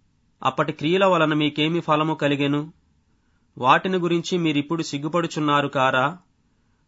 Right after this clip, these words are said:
వాటి అంతము మరణమే. అయినను ఇప్పుడు పాపము నుండి విమోచింపబడి, దేవునికి దాసులైనందున పరిశుద్ధత కలుగుటయే మీకు ఫలము.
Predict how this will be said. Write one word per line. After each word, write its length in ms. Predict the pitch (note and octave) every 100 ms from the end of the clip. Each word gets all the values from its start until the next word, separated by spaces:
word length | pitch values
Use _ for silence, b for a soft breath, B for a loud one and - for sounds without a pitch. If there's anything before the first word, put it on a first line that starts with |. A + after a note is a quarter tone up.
| -
వాటి 320 | C3 C#3 D3
అంతము 340 | C3+ D3+ F3+ F3+
మరణమే. 580 | D3 D3 D3+ D3 A2+ - _ _ _ _ _ _ _ _ _ _ _ _ _ _
అయినను 400 | B2+ D#3 F#3+ G3
ఇప్పుడు 320 | G3+ F3+ E3+ D#3
పాపము 440 | D3+ D3+ E3 F3+
నుండి 260 | F3 F3 E3+
విమోచింపబడి, 920 | D#3 E3 D#3+ E3 D3+ C#3+ C#3+ F3 - _ _ _ _ -
దేవునికి 480 | B2+ E3+ F#3+ F#3+ D3+
దాసులైనందున 960 | C#3+ E3+ F3+ F3 D#3+ C#3+ C3+ C3+ D3+ F#3 _ _ _ _ _
పరిశుద్ధత 460 | C#3 E3+ G#3 F#3 F#3
కలుగుటయే 640 | F3+ D3+ E3 E3+ D#3 D3
మీకు 280 | F#3 D#3+ D3
ఫలము. 420 | C#3 C#3 C#3+ B2+